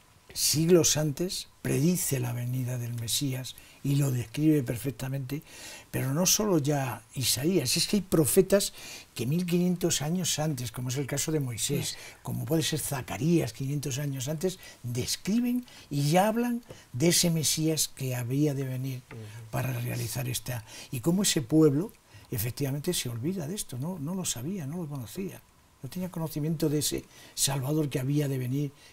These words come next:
Speaker 1: que iba a ser el Redentor,
Speaker 3: Sí que lo
Speaker 1: efectivamente,
Speaker 3: sabía,
Speaker 1: sí.
Speaker 3: lo que pasa que, que lo ignoraban y algunos no se prepararon para,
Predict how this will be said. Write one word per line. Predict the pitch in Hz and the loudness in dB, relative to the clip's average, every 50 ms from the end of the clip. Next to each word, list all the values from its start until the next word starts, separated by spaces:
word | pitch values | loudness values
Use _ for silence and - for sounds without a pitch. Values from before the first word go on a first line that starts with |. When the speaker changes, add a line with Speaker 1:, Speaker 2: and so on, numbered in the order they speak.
| - - | -8 -4
Speaker 1:
que | 143 135 | -2 0
iba | 139 127 | 0 0
a | |
ser | - 131 139 131 | -2 -2 -2 -2
el | 131 123 110 107 | -2 -4 -4 -4
Redentor, | 127 123 120 120 120 117 117 107 - 151 143 135 | -4 -4 -2 -4 -4 -6 -8 -6 -4 -4 -2 -2
Speaker 3:
Sí | 123 127 143 131 | 0 0 -2 0
que | 123 127 123 | 0 2 2
lo | - | 2
Speaker 1:
efectivamente, | 123 127 123 107 98 107 110 | 0 2 0 0 0 2 2
Speaker 3:
sabía, | 110 104 98 | 2 2 0
Speaker 1:
sí. | |
Speaker 3:
lo | 98 95 | 0 -2
que | 98 101 - | -4 -6 -4
pasa | - 110 - - 127 117 | -4 -4 -2 -2 -4 -4
que, | - 131 113 98 95 95 - - - - | -2 -2 -2 -2 -4 -8 -10 -14 -10 -8
que | 110 | -6
lo | 104 104 | -4 -4
ignoraban | 101 98 101 104 120 131 135 127 120 120 131 131 - - - - - - _ _ | -4 -4 0 2 2 2 2 2 0 -2 -6 -10 -16 -20 -20 -20 -20 -20 _ _
y | 120 | 4
algunos | 110 107 110 120 120 127 131 | 4 4 4 2 0 0 0
no | 127 | -2
se | 117 - 123 | -2 -4 -2
prepararon | - 113 117 - 117 107 107 107 113 120 123 113 | 2 2 4 4 6 6 6 4 2 0 -2 -2
para, | 123 117 110 101 98 92 95 | -2 0 0 0 -2 -4 -8